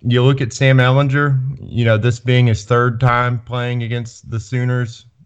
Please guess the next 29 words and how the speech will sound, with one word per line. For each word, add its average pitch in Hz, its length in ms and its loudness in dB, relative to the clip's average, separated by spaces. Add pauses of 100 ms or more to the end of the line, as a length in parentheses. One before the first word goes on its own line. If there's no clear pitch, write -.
(220)
Eh, 92 180 -2
he 101 160 0
had 113 260 2
an 104 140 -2
incredible 120 640 -2
game 117 320 -2
last 117 400 0
year, 117 400 -4 (400)
you 113 140 0
know, 104 200 2
three 110 320 -2
hundred 120 400 0
and, 101 380 0
what, 101 260 -4
fifteen 117 460 0
yards, 113 480 2
two 123 120 -4
touchdowns. 113 1000 0
I 101 100 -2
think 113 300 -4
he, 113 260 0
uh, 104 440 2
he 110 200 -2
had 120 160 2
a 104 260 -2 (680)
seventy-two 123 600 0
yard 123 440 2
rushing 120 600 -2 (140)
score, 120 640 -2